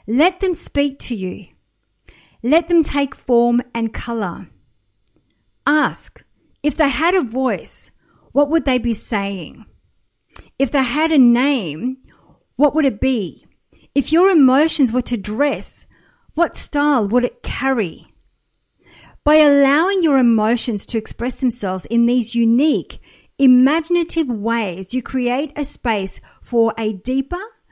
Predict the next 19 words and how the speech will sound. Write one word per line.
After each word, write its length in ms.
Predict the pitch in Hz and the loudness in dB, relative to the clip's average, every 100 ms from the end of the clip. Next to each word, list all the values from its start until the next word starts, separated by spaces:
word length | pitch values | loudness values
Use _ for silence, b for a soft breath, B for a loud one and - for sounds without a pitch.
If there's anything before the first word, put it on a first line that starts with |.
| _ | _
more 200 | 208 240 | 0 4
meaningful 600 | 233 240 285 320 339 339 | 6 6 6 4 4 0
dialogue 680 | 262 226 202 214 185 170 196 b b b | 0 0 0 0 -2 -6 -12 b b b
with 180 | 247 262 | -2 2
your 160 | 240 | 2
emotional 480 | 220 214 214 - 214 | 2 0 0 -2 -4
self. 580 | 180 - 185 - - _ _ _ _ _ b b b b b | -2 -4 -4 -6 -14 _ _ _ _ _ b b b b b
This 380 | 208 285 480 - | 2 4 4 0
practice 800 | - 320 330 - 180 190 - - _ | -2 -2 -2 -6 -6 -6 -10 -10 _
bridges 680 | 196 - 226 339 349 370 370 | -18 -4 2 4 4 0 0
the 120 | 359 | -2
gap 260 | 269 240 - | 2 0 0
between 400 | 262 - 247 233 | -4 -2 0 2
the 80 | |
conscious 540 | 226 - 311 330 294 - | 0 -2 -2 -2 -4 -2
and 120 | 240 | -2
subconscious, 720 | - 277 262 - 277 247 233 | -2 -4 -4 -2 -2 -2 -8
fostering 680 | - 277 269 - 247 208 - | -8 -6 -6 -4 -4 -4 -4
an 140 | 226 | -8